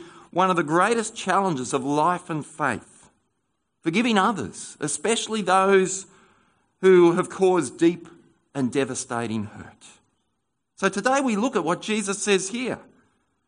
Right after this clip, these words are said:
and what it shows us about forgiveness.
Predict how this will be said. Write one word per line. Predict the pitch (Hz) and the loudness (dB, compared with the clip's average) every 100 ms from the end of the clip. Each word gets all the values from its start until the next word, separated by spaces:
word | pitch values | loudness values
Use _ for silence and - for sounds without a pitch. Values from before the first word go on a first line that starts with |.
| _ | _
and | - 165 | -2 2
what | 202 | 2
it | 180 | 0
shows | - - 190 190 156 | -6 -2 0 0 -2
us | 139 147 | -4 -4
about | 135 143 139 | -4 -6 -8
forgiveness. | - 120 110 98 90 - - - | -12 -10 -8 -10 -14 -18 -20 -20